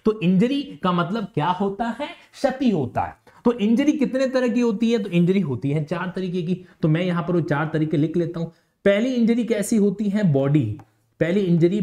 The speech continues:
बॉडी होती है। अगले पांच मिनट तक ये कॉन्सेप्ट अगर आपको समझ में आ गया ना, तो पक्का आपके पॉकेट में से दो हज़ार का नोट गायब हो जाएगा। अटेंशन रखो यहाँ पे, बॉडी। फिर उसके बाद में एक और इंजरी यहाँ पे मैं ले रहा हूँ, माइंड और रेपुटेशन। माइंड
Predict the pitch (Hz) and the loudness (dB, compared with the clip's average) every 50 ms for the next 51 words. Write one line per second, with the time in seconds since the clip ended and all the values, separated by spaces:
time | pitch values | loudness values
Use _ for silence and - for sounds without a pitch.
0 | 147 131 127 131 131 151 160 135 123 120 120 127 120 107 92 82 - _ _ _ | 0 2 2 2 2 2 2 2 0 0 -2 -2 -2 -2 -4 -6 -8 _ _ _
1 | _ _ _ _ _ _ _ - 131 131 156 175 160 156 156 143 147 160 175 175 | _ _ _ _ _ _ _ -2 0 0 0 0 -2 -2 -2 -2 -2 -2 -4 -2
2 | 160 147 147 151 147 156 160 156 151 151 139 135 147 - 160 143 143 139 135 139 | -2 -2 -2 -2 -2 -2 -2 -2 -2 -4 -4 -6 -6 -6 -6 -6 -6 -6 -6 -8
3 | 139 135 135 147 139 - 131 127 135 147 147 135 123 120 131 135 151 139 131 120 | -8 -8 -8 -10 -10 -8 -6 -6 -4 -4 -4 -6 -6 -6 -6 -6 -6 -6 -6 -8
4 | 127 117 - - 160 151 143 143 - 170 165 156 - 143 131 127 - 170 156 - | -10 -12 -10 -8 -8 -8 -8 -8 -8 -8 -8 -6 -6 -8 -8 -8 -8 -8 -8 -8
5 | 147 147 147 - 170 135 123 139 151 143 139 147 147 143 151 143 139 147 147 123 | -8 -8 -6 -4 -4 -2 0 0 0 -2 -2 -4 -6 -6 -8 -6 -6 -6 -6 -6
6 | 107 113 113 123 117 101 95 95 87 87 92 92 90 - _ _ _ _ _ _ | -6 -6 -4 -4 -4 -6 -6 -6 -8 -8 -10 -12 -12 -16 _ _ _ _ _ _
7 | _ - 165 151 202 202 185 - 170 139 120 113 104 - 113 101 90 87 - 107 | _ -6 -4 -2 0 0 0 0 -2 -4 -4 -6 -6 -6 -6 -6 -6 -10 -12 -16
8 | - _ _ _ _ _ - 156 170 190 202 208 180 113 95 - - _ _ _ | -18 _ _ _ _ _ 2 2 4 4 2 0 -2 -4 -6 -10 -18 _ _ _
9 | _ _ - 254 254 - - - 247 226 208 208 202 208 240 233 240 190 202 196 | _ _ 2 2 2 2 2 0 0 0 0 0 0 0 -2 0 0 0 0 0
10 | 208 214 208 190 185 165 185 185 180 165 165 160 175 180 170 160 160 160 175 190 | 0 -2 0 0 2 2 2 2 0 0 0 0 0 2 2 2 2 0 0 2
11 | 170 131 127 127 127 156 196 220 240 214 202 - _ - 147 160 151 139 135 131 | 2 2 2 2 2 0 0 0 0 -2 -4 -6 _ -2 0 0 0 0 -2 -2
12 | - 170 151 143 135 117 - 123 101 - _ _ _ _ - - 135 143 151 165 | -2 -4 -4 -4 -4 -6 -6 -6 -6 -8 _ _ _ _ -4 0 2 2 2 2
13 | 196 240 277 285 277 | 0 -2 -4 -4 -4